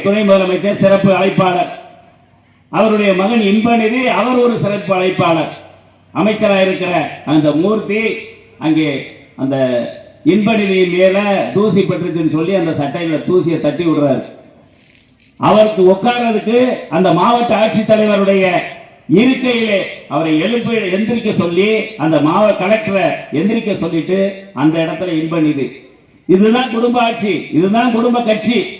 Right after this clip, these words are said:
இதைத்தான் கண்டிச்சார் நம்முடைய புரட்சி தலைவர் எம் ஜி ஆர் அவர்கள். அதனால் கருணாநிதி அன்றைக்கு நம்முடைய புரட்சி தலைவர் எம் ஜி ஆர் அவர்களை கட்சியை விட்டு நீக்கிறார். ஒரு அரசியல் கட்சியில ஒருத்தரை கட்சியை விட்டு நீக்கிறதுங்கிறது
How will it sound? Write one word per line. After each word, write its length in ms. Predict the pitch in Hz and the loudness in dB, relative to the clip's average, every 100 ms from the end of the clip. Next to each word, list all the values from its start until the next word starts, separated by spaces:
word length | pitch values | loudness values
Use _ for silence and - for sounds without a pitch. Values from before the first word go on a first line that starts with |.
| - 123 | -8 -4
இதைத்தான் 520 | 165 160 214 247 226 | -4 -2 -2 0 0
கண்டிச்சார் 500 | 214 220 220 208 196 | -2 -2 0 0 0
நம்முடைய 300 | 190 185 180 175 160 - - | 0 0 0 0 -2 -6 -2
புரட்சி 280 | 185 214 214 196 | 0 2 2 4
தலைவர் 300 | 196 190 180 | 4 4 2
எம் 100 | 190 | 0
ஜி 60 | 196 196 | 0 0
ஆர் 120 | 185 | 0
அவர்கள். 260 | 175 165 - - - - 143 | -2 -2 -4 -12 -20 -8 0
அதனால் 380 | 202 214 233 254 - - - _ _ - - | 2 2 0 -2 -6 -18 -20 _ _ -20 -4
கருணாநிதி 560 | 160 202 214 214 214 208 202 | 2 4 4 4 2 2 2
அன்றைக்கு 340 | 196 190 190 170 - - - 147 | 0 0 0 0 -4 -14 -2 2
நம்முடைய 280 | 180 180 170 | 2 2 0
புரட்சி 300 | 165 185 180 185 | 2 2 4 0
தலைவர் 440 | 175 170 170 170 160 | 0 -2 0 0 2
எம் 100 | 170 190 | 2 2
ஜி 80 | 233 | 2
ஆர் 120 | 214 202 | 2 2
அவர்களை 260 | 196 214 247 | 2 0 0
கட்சியை 280 | 226 - 262 247 | -2 0 2 0
விட்டு 180 | 233 226 | 0 0
நீக்கிறார். 400 | 240 233 226 196 - - - - - - - 185 | 0 2 2 2 -4 -16 -20 -20 -20 -20 -4 0
ஒரு 100 | 214 | 2
அரசியல் 420 | 220 262 - 262 240 | 2 2 2 2 -2
கட்சியில 380 | 226 214 214 208 247 254 - - - _ _ | -2 -2 0 0 -2 -6 -14 -20 -20 _ _
ஒருத்தரை 300 | 214 220 226 202 | 0 0 0 0
கட்சியை 300 | 196 - 247 240 | -2 -2 -2 -2
விட்டு 180 | 240 240 208 | -4 -4 -4
நீக்கிறதுங்கிறது 640 | 240 240 233 220 214 240 | -4 -4 -4 -2 -2 0